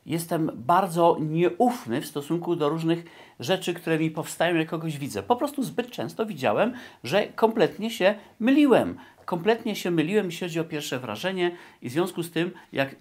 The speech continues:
jeżeli mam wyciągać jakieś wnioski na podstawie wrażenia wizualnego, to mówię: „Chwileczkę,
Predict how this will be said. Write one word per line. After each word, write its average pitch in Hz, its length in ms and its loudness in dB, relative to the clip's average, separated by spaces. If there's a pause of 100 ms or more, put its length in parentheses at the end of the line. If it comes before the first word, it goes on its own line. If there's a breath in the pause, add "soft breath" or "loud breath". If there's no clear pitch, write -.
jeżeli 135 400 -2
mam 156 380 -2
wyciągać 139 460 -4
jakieś 135 240 -8
wnioski 156 320 -4
na 135 120 -6
podstawie 131 340 -8
wrażenia 117 360 -8
wizualnego, 170 600 0
to 139 160 -8
mówię: 101 160 -8
„Chwileczkę, 147 540 -4